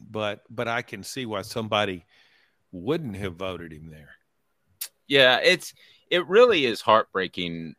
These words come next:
Speaker 2: John, I thought, for, for the story that Hendon Hooker has been able to play out on, on this national stage. But I drew a comparison in a column to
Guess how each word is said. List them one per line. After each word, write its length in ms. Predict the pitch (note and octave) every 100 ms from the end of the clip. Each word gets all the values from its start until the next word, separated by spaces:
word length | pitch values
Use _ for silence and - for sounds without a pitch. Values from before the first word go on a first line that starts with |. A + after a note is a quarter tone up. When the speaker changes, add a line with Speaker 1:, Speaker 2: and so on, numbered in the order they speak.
| _
Speaker 2:
John, 340 | D#2+ G2 F#2 F#2
I 100 | F#2
thought, 300 | - G2 F2+ _
for, 340 | F#2 E2 D2+ _ _
for 120 | F#2+
the 160 | F2 D#2+
story 640 | - - C3+ G#2+ F2 E2 - _ _ _ _ -
that 400 | F2+ F2 F2 - -
Hendon 380 | G#2 G2+ F#2+
Hooker 680 | E2+ G2+ - F#2 F2 E2+ D#2+ D#2+
has 400 | D#2 D#2 - -
been 140 | E2
able 260 | E2+ D#2 D#2+
to 60 | D2 _
play 240 | F#2 E2+ D#2+
out 320 | D#2 D2+ D2 D2
on, 320 | D2+ C#2+ C2+ D2+
on 100 | C#2+
this 220 | C#2+ -
national 400 | D#2 D2 - C#2+
stage. 480 | - G2+ F#2 E2 -
But 140 | G#2 - _ _ _ _ -
I 140 | G#3+
drew 240 | B3+ B3+ D#3
a 40 |
comparison 1080 | - G2 - G#2 G#2+ G2+ - G2 F#2 F2 E2+
in 200 | E2 E2
a 180 | D2 -
column 560 | F#2+ F#2+ F2+ D#2+ D#2 -
to 420 | F#2 E2+ E2 D#2